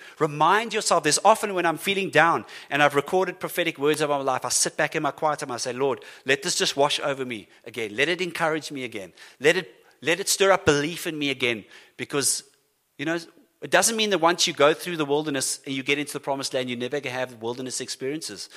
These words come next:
We're gonna continue to have wilderness experiences, but also live in the promised land that God has for us. But those are lessons we've gotta learn.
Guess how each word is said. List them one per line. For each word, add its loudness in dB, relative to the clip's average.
We're 4
gonna 4
continue 0
to -4
have -2
wilderness -4
experiences, -6
but 2
also 2
live 2
in -2
the -6
promised -6
land -2
that -8
God -2
has -6
for -12
us. -18
But -10
those 0
are 2
lessons -6
we've -12
gotta -6
learn. -8